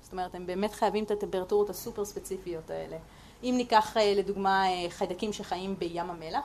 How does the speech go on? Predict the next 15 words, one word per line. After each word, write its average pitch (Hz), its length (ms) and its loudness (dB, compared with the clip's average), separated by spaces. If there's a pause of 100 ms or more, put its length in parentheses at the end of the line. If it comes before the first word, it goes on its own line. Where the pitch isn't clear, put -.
(240)
שלוש 196 240 -4
מאות 185 120 -10
שבעים 185 240 -4
וחמש 175 380 -6
גרם 175 280 -2
מלח 170 300 -4
לליטר, 175 440 -6
שזה 190 320 0
המון, 190 600 2 (600)
תשמע, - 260 2
הם 180 160 4
יודעים 190 200 -4
לשרוד 226 340 2
את 220 120 -2
זה. 160 100 -4